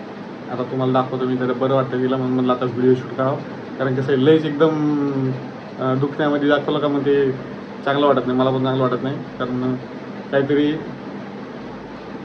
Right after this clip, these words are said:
आम्हाला बघून तुम्हाला पण हसू आलं पाहिजे, काहीतरी असं झालं पाहिजे ना. म्हणून बाकी माझं समजून घ्या, बोलण्याचा मतलब काय असतो काय नाही समजून घ्या आणि व्हिडिओला लाईक करा,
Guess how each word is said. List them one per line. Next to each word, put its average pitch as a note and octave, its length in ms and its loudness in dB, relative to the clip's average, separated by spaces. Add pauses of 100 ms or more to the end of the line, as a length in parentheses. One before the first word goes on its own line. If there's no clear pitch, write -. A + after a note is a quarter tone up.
(960)
आम्हाला D3 260 2
बघून D3 260 2
तुम्हाला D3 220 4
पण D3 340 2 (580)
हसू D3+ 180 0
आलं D3 180 6
पाहिजे, B2+ 300 2
काहीतरी B2+ 320 -2 (260)
असं C3 200 -4
झालं C3+ 200 2
पाहिजे C3+ 240 0
ना. B2+ 80 -2
म्हणून C3 240 -4 (1120)
बाकी C3 200 0
माझं D3 300 6
समजून F3+ 360 8
घ्या, D#3+ 120 8
बोलण्याचा C#3+ 460 4
मतलब D3 380 4
काय C#3+ 340 2
असतो D3+ 320 -2 (120)
काय C#3+ 200 4
नाही D3 160 2
समजून E3+ 460 6
घ्या D#3 200 4 (540)
आणि C#3+ 580 2
व्हिडिओला C#3+ 440 4
लाईक D3 240 6
करा, C3 240 0